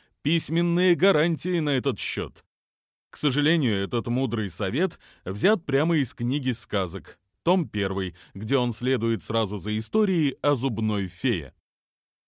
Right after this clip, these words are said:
Я не буду тратить время на оспаривание этого утверждения. Вы можете сделать это самостоятельно,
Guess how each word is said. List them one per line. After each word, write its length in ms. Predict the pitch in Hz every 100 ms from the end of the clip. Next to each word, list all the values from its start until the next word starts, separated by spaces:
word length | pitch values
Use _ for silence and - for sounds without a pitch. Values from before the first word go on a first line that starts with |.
| _ _ 92
Я 260 | 110 147
не 100 | 160
буду 260 | 156 131 123
тратить 400 | 127 123 131 110
время 340 | 131 165 151
на 140 | 135 117
оспаривание 760 | - - 160 156 147 143 131
этого 280 | 117 117 110
утверждения. 920 | 117 107 120 107 87 107 87 80 73 _
Вы 260 | 95 131 233
можете 400 | 214 175 170 226
сделать 480 | 90 98 180 170 170
это 200 | 156 135
самостоятельно, 1000 | 165 143 - 127 131 127 113 85 80